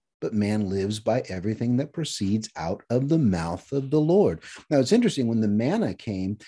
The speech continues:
God gave provision for every day of the week. Um, on, s-, on the, the,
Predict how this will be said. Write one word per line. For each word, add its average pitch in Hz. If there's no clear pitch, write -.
God 156
gave 139
provision 127
for -
every 123
day 110
of 98
the 101
week. 127
Um, 92
on, 110
s-, -
on 98
the, 98
the, 90